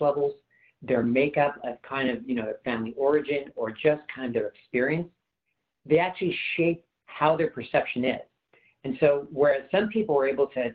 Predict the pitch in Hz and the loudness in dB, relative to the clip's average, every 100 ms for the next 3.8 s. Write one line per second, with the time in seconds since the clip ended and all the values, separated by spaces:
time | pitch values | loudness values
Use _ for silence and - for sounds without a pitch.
0 | - 160 160 - - - 139 131 131 135 | 0 0 0 -6 -12 -6 0 2 0 -2
1 | 120 117 110 _ - - 131 131 131 208 | -2 -2 -2 _ -12 -8 -2 0 2 2
2 | 208 185 175 175 147 147 147 151 147 _ | 2 2 0 -2 0 2 2 0 -8 _
3 | _ _ _ _ - - 202 180 | _ _ _ _ -16 2 2 2